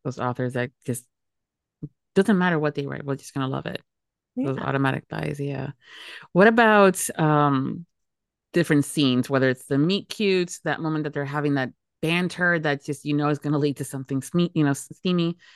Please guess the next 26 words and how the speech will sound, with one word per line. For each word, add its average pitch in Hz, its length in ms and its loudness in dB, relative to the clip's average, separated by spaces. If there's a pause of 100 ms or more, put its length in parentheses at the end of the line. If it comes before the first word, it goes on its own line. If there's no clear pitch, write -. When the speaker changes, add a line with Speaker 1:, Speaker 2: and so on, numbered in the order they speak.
(260)
Speaker 1:
What - 120 -8
kind 180 160 2
of 160 60 0
scenes 156 400 4
do 147 120 -4
you 135 120 0
love 131 380 -6 (220)
to 147 60 0
do? - 460 -4 (1200)
Speaker 2:
Mm, 175 720 0 (880)
I 208 120 0
think, 202 200 0
like, 175 280 -2
the 160 100 -6
catalyst 165 640 -4
or 165 80 -2
the 160 140 -4
im-, 156 240 -6 (120)
like, 151 340 -8
the, 147 480 -2
the 151 200 -6
snap, 147 500 -6 (100)
the 139 60 -6
crack, - 600 -6
the, 160 320 2 (320)
<laughs> 202 80 -2